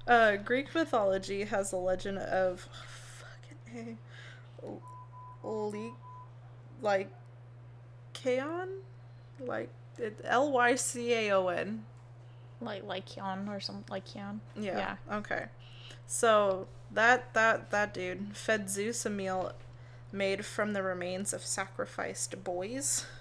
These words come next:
Speaker 2: Oh.
Speaker 1: And Zeus was completely angered by this and turned, uh, Lycaon and his sons into wolves.
Speaker 2: Which is where we get the word lycanthropy.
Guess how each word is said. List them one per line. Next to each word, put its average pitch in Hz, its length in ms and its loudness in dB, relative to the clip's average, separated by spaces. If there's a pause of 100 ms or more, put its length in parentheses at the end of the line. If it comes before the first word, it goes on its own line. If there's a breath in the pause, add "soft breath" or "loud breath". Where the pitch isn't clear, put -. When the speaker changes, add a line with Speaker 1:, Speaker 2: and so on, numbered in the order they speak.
(180 loud breath)
Speaker 2:
Oh. 254 100 0 (600 loud breath)
Speaker 1:
And 202 280 0
Zeus 196 280 -2
was 185 320 -4 (420)
completely 220 560 0
angered 190 380 -4
by 185 180 2
this 175 280 2
and 180 180 -6
turned, 190 400 -2
uh, 175 460 4 (120)
Lycaon 226 760 0
and 196 180 -4
his 190 140 -2
sons 185 360 -2
into 165 240 -6
wolves. 156 720 0 (1300)
Speaker 2:
Which - 160 -10
is - 160 -8
where 180 180 -4
we - 200 -8
get - 160 -10
the - 80 -8
word 165 260 -6 (840)
lycanthropy. - 600 -8